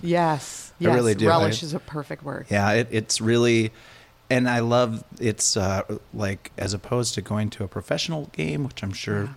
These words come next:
Speaker 2: you know, I've, I've been to baseball games. I enjoy that.
Speaker 1: Mm-hmm.
Speaker 2: But just sitting there watching the, those kids, uh,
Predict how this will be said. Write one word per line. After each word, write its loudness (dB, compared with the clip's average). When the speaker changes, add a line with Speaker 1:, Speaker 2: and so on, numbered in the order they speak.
Speaker 2:
you -6
know, -4
I've, -14
I've -12
been -6
to -10
baseball -4
games. -4
I -2
enjoy 2
that. 0
Speaker 1:
Mm-hmm. -4
Speaker 2:
But -2
just 0
sitting 2
there 2
watching 0
the, -2
those 0
kids, -2
uh, 0